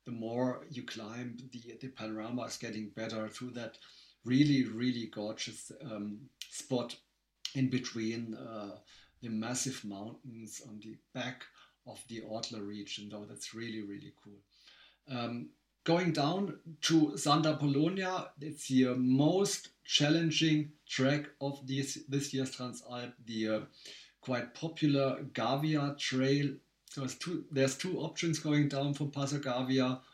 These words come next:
on the road or on that trail. So the, uh, we choose to take the trail,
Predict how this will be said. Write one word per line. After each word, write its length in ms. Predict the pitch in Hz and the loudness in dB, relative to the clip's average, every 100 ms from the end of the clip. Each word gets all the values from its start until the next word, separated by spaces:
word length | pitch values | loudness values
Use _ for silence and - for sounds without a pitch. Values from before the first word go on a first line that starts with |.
| - | 0
on 140 | 147 | 4
the 120 | 160 | 6
road 400 | 131 123 131 135 - | 6 4 2 0 -6
or 260 | 123 110 | -6 -4
on 100 | 123 | -4
that 200 | 113 107 | -4 -6
trail. 400 | - - 113 113 101 | -6 -8 -6 -6 -6
So 380 | - 110 107 - - - - - _ | -6 -4 -4 -8 -20 -20 -20 -20 _
the, 260 | 120 120 117 | 0 0 2
uh, 160 | 110 104 - _ _ _ - - | 0 -2 -12 _ _ _ -20 0
we 180 | 131 127 | 2 4
choose 480 | - 143 147 - - | 4 6 4 2 0
to 360 | 139 127 - - _ | 2 2 2 -8 _
take 340 | - 127 107 - | -2 -2 -2 -10
the 60 | |
trail, 520 | - - 120 143 202 | -12 -8 -2 0 0